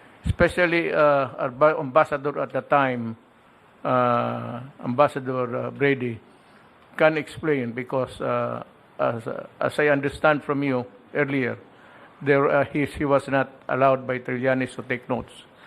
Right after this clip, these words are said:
Alam mo kasi, sir, ganito yan para sa mamalaman ng mga taong Pilipino. Kagaya ngayon, nandito kami. Sa likod natin, yun yung mga stenog-,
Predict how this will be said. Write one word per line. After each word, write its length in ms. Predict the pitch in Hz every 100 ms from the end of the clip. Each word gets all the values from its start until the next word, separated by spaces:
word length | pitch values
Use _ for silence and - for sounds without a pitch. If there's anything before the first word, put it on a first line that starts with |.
| - - -
Alam 180 | 160 175 175
mo 40 |
kasi, 240 | 170 165 170
sir, 160 | 160 127
ganito 320 | 139 143 143
yan 240 | 143 135 131
para 240 | 135 131
sa 160 | 139 127
mamalaman 480 | 131 135 135 131 131
ng 180 | 131 131 117
mga 220 | 135 135 135 -
taong 560 | 143 139 131 123 123 - - _ - - - - -
Pilipino. 640 | 143 143 147 131 117 107 - _ _ _ -
Kagaya 400 | 135 156 165 160
ngayon, 240 | 160 147
nandito 400 | 139 139 143 143
kami. 320 | 120 123 120
Sa 160 | - 160
likod 400 | 160 160 180 160
natin, 560 | 170 160 131 120 120 - _ _ _ _ _ -
yun 160 | 165 170
yung 160 | 160
mga 160 | 156 147
stenog-, 400 | 147 139 127